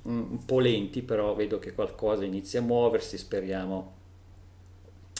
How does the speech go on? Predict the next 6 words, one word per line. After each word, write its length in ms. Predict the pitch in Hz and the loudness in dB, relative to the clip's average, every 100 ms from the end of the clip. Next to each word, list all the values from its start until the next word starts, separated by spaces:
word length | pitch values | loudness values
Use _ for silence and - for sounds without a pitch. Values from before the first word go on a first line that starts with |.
| - - | -10 -18
che 100 | - | -10
ce 120 | 147 | -4
la 80 | 131 | 2
faccia 500 | 160 156 156 - 175 | 6 4 4 0 0
a 1600 | - - - - - - - - - - - - - - - - | -2 -16 -20 -20 -20 -20 -20 -20 -20 -20 -20 -20 -20 -20 -20 -18
partire. 800 | - 120 - - 147 139 156 - | -6 -6 -4 2 6 8 6 4